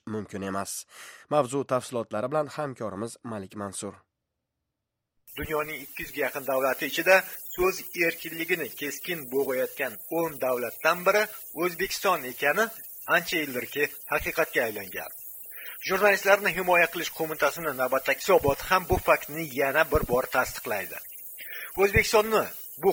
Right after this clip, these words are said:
Speaker 2: qora ro'yxatga yetaklovchi asoslar har doimgidek yetarli. Erkin so'zga nisbatan tazyiq, mustaqil matbuotning yo'qligi,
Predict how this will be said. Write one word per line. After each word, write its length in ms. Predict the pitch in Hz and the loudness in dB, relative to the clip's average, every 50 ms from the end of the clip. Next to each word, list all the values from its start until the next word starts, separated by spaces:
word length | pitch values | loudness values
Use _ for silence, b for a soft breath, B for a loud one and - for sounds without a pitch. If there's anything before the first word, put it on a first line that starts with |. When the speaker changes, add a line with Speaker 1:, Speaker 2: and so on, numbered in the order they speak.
| - 170 | 6 6
Speaker 2:
qora 200 | 160 147 143 139 127 | 6 6 6 4 2
ro'yxatga 380 | 143 139 - 151 131 - - 147 143 | 0 0 0 0 -2 0 0 -2 -4
yetaklovchi 600 | 139 - 139 127 - 147 143 143 135 - 165 143 135 | 0 0 0 0 0 -2 -4 -2 0 0 0 0 0
asoslar 360 | 135 - 147 131 - 175 180 175 135 | 0 -2 -4 0 0 2 2 2 4
har 200 | 139 143 156 165 147 | 4 4 4 4 4
doimgidek 460 | 156 147 127 113 117 123 - 135 131 - 170 | 2 2 2 -2 -6 -8 -6 -8 -6 -4 -6
yetarli. 440 | 170 - 190 180 190 190 185 147 - - - - - - 135 151 | 2 6 6 6 6 6 4 2 0 0 -6 -14 -12 -2 0 2
Erkin 220 | 156 147 - 165 143 - | 2 2 0 -6 -4 -2
so'zga 260 | - 143 131 127 143 139 127 | -2 -2 -2 -4 -6 -6 -6
nisbatan 340 | 117 - 120 - - 110 101 - 104 | -6 -6 -8 -8 -8 -10 -6 -6 -4
tazyiq, 400 | 98 98 104 139 175 180 175 - - B B B B - 143 | -4 -4 0 2 2 2 2 0 -6 B B B B -14 -14
mustaqil 400 | 147 - - 165 - - 175 156 139 | -2 2 4 4 4 2 -2 -4 -4
matbuotning 560 | 123 120 - - 120 107 95 - 120 151 190 202 180 165 | -4 -4 -6 -6 -4 -4 -4 -4 -4 -4 -4 -2 -2 -4
yo'qligi, 460 | 156 - 180 165 165 160 175 175 | -4 -2 -2 -2 -2 0 0 0